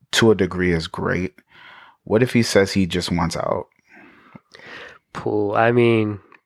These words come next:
Speaker 2: Poole is a talented young player. He's not, like, a star or anything yet, but obviously he can continue to get better. So if
Speaker 1: Yeah.
Speaker 2: he were to ask out and he became a star somewhere else, they'd be kicking themselves in the foot if they chose Draymond over him.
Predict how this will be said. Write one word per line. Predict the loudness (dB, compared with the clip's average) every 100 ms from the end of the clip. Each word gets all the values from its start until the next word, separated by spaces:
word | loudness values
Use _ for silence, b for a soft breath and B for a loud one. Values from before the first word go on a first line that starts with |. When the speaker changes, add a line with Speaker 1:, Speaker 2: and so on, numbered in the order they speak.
| _
Speaker 2:
Poole | 0 2 2
is | 0
a |
talented | 0 2 2 2 0 0
young | 0 0 -2
player. | 0 2 4
He's | 2 4
not, | 2 2
like, | -2 -6
a | -8
star | -8 -8 -2 2 4 4
or |
anything | 0 -2 -6 -4
yet, | -4 0
but | 2
obviously | 2 0 0 -2
he | -2
can | -4
continue | -4 -2 0 0
to | 0
get | 0 2
better. | 2 2 -2
So | -6 -6
if | -4
Speaker 1:
Yeah. | -4 -6 -8
Speaker 2:
he | 0 0
were | 4 4
to | 4
ask | 2 0 2
out | 0 2
and |
he | -2 -4
became | -2 -2 -2
a |
star | -2 -2 0
somewhere | 0 -2 0 2
else, | 2 0 -4 -14 B B B
they'd | -2
be | 0
kicking | -2 -6 -6
themselves | -10 -10 -8 -8
in | -10
the |
foot | -8 -6 -6
if | -8
they | -10
chose | -6 -4 -4 0
Draymond | 2 2 -2 -8 -10
over | -10 -12
him. | -10 -10 -10